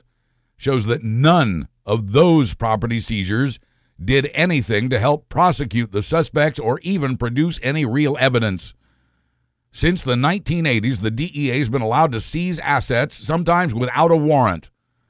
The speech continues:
The idea was to help pay for the cost of catching and prosecuting drug dealers. But this new report says the D E A risks losing the public's confidence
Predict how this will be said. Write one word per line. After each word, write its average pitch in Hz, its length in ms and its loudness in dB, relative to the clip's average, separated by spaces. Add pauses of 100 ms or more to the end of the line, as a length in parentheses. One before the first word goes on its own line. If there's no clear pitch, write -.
(380)
The 123 140 0
idea 131 480 2
was 131 140 -2
to 120 60 0
help 151 200 2
pay 160 160 2
for 147 100 -2
the 143 80 -2
cost 135 380 0
of 120 140 -4
catching 160 440 -2
and 120 200 -4
prosecuting 135 640 -2
drug 180 280 4
dealers. 101 460 0 (720)
But 113 120 0
this 120 160 0
new 190 180 6
report 127 380 4
says 131 180 2
the 117 120 0
D 156 220 -2
E 135 280 0
A 131 40 4
risks 160 540 0
losing 170 480 0
the 131 120 0
public's 165 420 0
confidence 131 720 -2